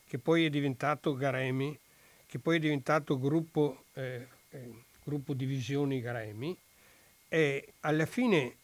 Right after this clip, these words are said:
cioè, è, ha resistito, a differenza di quelle di Marosin, ai rastrellamenti di settembre, si è riorganizzato, eh, e, ed è rimasto in piedi fino alla fi-, fino alla liberazione,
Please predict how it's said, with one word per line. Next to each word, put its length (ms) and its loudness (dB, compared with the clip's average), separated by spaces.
cioè, 380 -4
è, 260 2
ha 220 2
resistito, 840 0
a 80 -6
differenza 540 -2
di 80 -2
quelle 240 -2
di 80 0
Marosin, 680 -2
ai 160 2
rastrellamenti 720 0
di 100 -2
settembre, 560 -4
si 180 -6
è 60 0
riorganizzato, 1160 0
eh, 340 0
e, 300 -2
ed 200 -2
è 260 6
rimasto 760 4
in 240 0
piedi 460 2
fino 640 2
alla 260 -2
fi-, 300 -4
fino 320 0
alla 100 0
liberazione, 880 -6